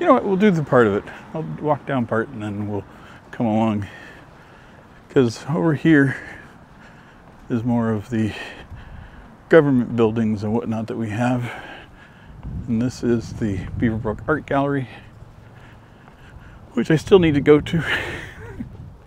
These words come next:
I'm actually waiting to go to that once I have, uh, completed my job.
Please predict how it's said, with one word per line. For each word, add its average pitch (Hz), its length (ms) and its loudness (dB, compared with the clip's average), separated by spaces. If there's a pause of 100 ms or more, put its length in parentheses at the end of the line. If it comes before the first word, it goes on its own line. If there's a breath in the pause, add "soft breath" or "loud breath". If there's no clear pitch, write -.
(1080 loud breath)
I'm 165 200 2
actually - 400 0
waiting 117 340 4
to - 60 -6
go 107 160 0
to - 100 -12
that 104 240 -4
once 117 400 -4
I 110 200 -2
have, 95 460 -6
uh, 95 360 -4
completed 113 400 -2
my 98 140 -6
job. 87 280 -8